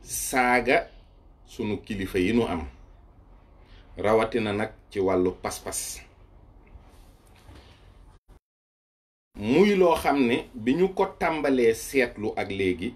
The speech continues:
yàgg na lool. Am na ay at yu bari ñu ngi nekk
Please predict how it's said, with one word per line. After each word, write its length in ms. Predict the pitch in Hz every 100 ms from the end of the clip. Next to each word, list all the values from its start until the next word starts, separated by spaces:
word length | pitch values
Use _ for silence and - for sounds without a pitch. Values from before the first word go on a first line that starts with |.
| -
yàgg 340 | 80 85 80 95
na 120 | 92
lool. 440 | 87 90 107 117 117 - - - - - - - - -
Am 120 | 95
na 100 | 98
ay 180 | - 101 104
at 160 | 123 -
yu 160 | 113 120
bari 300 | 214 220 240 - - - - - - - - - -
ñu 120 | 101 117
ngi 140 | 131 135
nekk 220 | 170